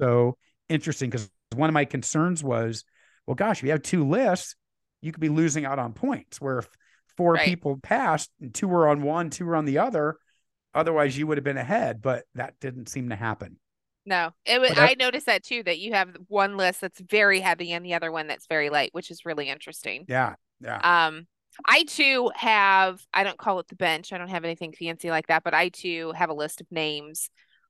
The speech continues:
Speaker 2: um, on my notes on the phone. Same thing. You hear something on the news, you see something on Facebook, you see something on TikTok, whatever it is, and I just throw it on there.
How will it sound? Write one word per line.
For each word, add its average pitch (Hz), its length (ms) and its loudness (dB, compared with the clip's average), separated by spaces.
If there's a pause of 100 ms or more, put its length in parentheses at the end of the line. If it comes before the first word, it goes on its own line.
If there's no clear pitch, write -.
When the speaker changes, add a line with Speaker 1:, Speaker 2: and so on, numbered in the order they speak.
Speaker 2:
um, 156 460 4 (120)
on 170 160 0
my 170 100 -2
notes 160 300 -6
on 165 60 -12
the 156 60 -10
phone. 151 320 -4
Same 175 320 -2
thing. 151 460 -2
You 170 140 -12
hear 175 320 -4
something 160 560 -6
on 151 220 -2
the - 80 -4
news, 247 560 -4 (280)
you 180 160 -10
see 180 200 -8
something 175 360 -6
on 151 120 -6
Facebook, 226 500 -6
you 180 80 -14
see 160 160 -12
something 165 280 -12
on 147 120 -8
TikTok, 180 500 0
whatever 180 320 0
it 170 80 -2
is, 165 180 0
and 170 140 -4
I 165 80 0
just 165 240 -14
throw 175 140 -4
it 165 80 0
on 170 100 2
there. 165 220 0